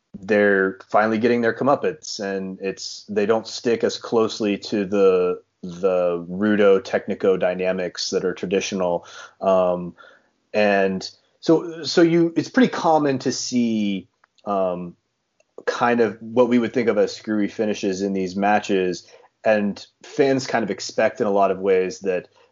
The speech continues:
this person who's been screwing someone over, over and over and over again is finally gonna get screwed over. And that's actually the payoff in some ways. So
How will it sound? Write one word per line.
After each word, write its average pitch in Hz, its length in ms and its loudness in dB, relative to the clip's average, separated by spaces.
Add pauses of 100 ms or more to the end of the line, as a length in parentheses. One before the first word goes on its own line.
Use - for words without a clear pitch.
this 113 200 0
person 143 340 2
who's 120 160 0
been 110 140 -4
screwing 123 520 0
someone 107 300 0
over, 101 320 2
over 104 240 2
and 95 80 2
over 98 160 0
and 98 80 2
over 123 220 4
again 101 320 -4 (320)
is 113 180 -4
finally 104 400 0
gonna 101 160 -2
get 92 160 -4
screwed 98 240 -4
over. 92 240 0
And 104 140 -4
that's 127 180 2
actually 92 540 -4
the 98 160 -8
payoff 87 580 -4
in 82 140 -12
some 82 240 -10
ways. 76 400 -14 (340)
So 101 480 2